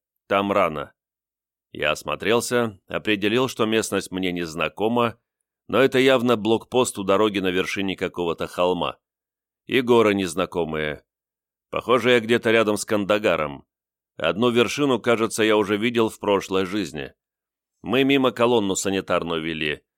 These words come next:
Госпиталь эвакуировали. Без потерь это сделали, хотя афганцы, видя, как мы уходим, отчаянно старались навалять нам побольше. Я под видом агентуры давал немало информации по бандам,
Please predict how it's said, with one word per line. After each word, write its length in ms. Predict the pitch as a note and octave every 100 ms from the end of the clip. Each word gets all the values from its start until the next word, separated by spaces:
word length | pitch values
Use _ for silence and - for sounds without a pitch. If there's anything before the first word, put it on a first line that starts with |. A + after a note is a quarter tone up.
| _ _ -
Госпиталь 600 | F#2+ C#3 - B2+ C3 B2+
эвакуировали. 920 | A2 G#2 - F#2 D#2+ D2+ D2+ C#2+ C2+ _ _ _ _ _ _
Без 260 | - F#2 -
потерь 360 | B2 B2 C#3+ G#2+
это 200 | F#2 E2+
сделали, 560 | D2 D#2+ D2 C#2+ C#2+ _ _
хотя 340 | - F2 G#2 F#2+
афганцы, 540 | E2 E2 B2+ A#2+ C3
видя, 280 | G2 G#2 F#2
как 240 | E2 D#2+
мы 120 | - D#2
уходим, 540 | D2+ A2+ A2+ A#2+ G2+ _ _ _
отчаянно 680 | - D2+ - B2 C3+ C#3+ C3
старались 540 | - G2+ G#2+ A2 G2+
навалять 580 | F#2+ F#2+ G2 G2+ D#2+ -
нам 320 | D#2 C#2+ C2+ _ _ -
побольше. 680 | G2+ F#2+ D#2 C#2+ - C#2 _ _ _ _ _ _ _
Я 200 | F2+ A#2+
под 200 | C3+ B2
видом 280 | B2 A#2+ A#2
агентуры 640 | G#2 G2+ G2 C3 B2+ B2+
давал 360 | G2 F#2+ G#2 G2+
немало 380 | G2+ G2 F#2 F2+
информации 640 | E2 F2+ F2 E2+ - F2
по 180 | D2+ D2+
бандам, 520 | G2 A#2+ A2 A2+ G2